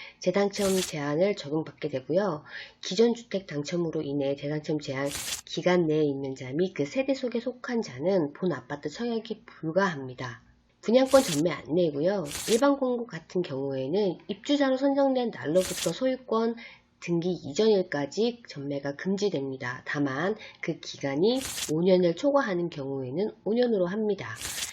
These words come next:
두 번째가 특별공급입니다. 입주자로 선정된 날로부터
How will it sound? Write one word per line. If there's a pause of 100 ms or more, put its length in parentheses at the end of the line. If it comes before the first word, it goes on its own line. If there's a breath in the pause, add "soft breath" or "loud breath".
(280 loud breath)
두
번째가
특별공급입니다. (640 loud breath)
입주자로
선정된
날로부터